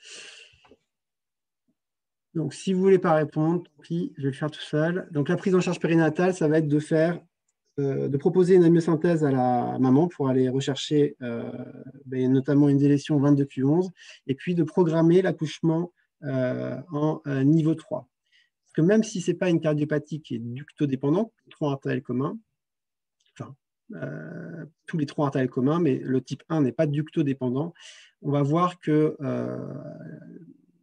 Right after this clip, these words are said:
l'enfant peut décompenser relativement vite après la, après la naissance. Alors, donc,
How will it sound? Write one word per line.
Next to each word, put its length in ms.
l'enfant 680
peut 180
décompenser 680
relativement 560
vite 220
après 240
la, 520
après 260
la 80
naissance. 500
Alors, 300
donc, 320